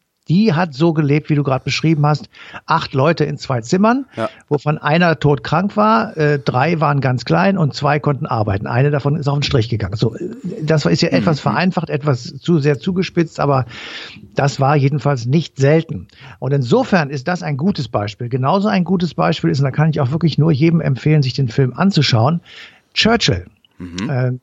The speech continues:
Speaker 1: dort gibt Gary Oldman, wie ich finde, Oscar-verdächtig, ähm,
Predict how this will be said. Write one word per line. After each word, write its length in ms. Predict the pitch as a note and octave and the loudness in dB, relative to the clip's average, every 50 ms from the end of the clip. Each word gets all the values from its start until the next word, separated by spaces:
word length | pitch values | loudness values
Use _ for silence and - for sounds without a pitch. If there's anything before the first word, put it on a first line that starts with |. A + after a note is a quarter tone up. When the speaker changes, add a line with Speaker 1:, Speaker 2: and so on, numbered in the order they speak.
| _ - | _ -2
Speaker 1:
dort 340 | - - - F#3+ - - - | 2 2 4 2 2 0 0
gibt 300 | F3 G3 F3+ - - - | 0 0 0 -2 -4 0
Gary 320 | F#3 D#3 D#3+ D#3+ D3+ D3 | 0 2 2 2 0 0
Oldman, 480 | A#2+ C#3+ D#3+ F3 - F3+ F3+ F3 D#3+ C3 | 2 0 0 0 2 0 2 2 2 0
wie 80 | D3+ - | 0 -2
ich 160 | D#3+ C3+ - | -2 -4 -2
finde, 300 | - F3 E3 D#3+ D#3 - | 0 0 2 2 2 0
Oscar-verdächtig, 1080 | C#3 E3+ - - E3 C#3+ - D3 C3 A2+ B2+ C3+ C3+ - - D3 C3+ - - - - - | 0 -2 -2 -2 -2 -2 0 0 0 0 0 0 0 0 -2 -2 -2 -2 -4 -6 -4 0
ähm, 540 | C#3 C3 C3 C3 C3 C3 C3 B2+ B2+ B2+ | 2 2 2 2 2 0 -2 -2 -4 -6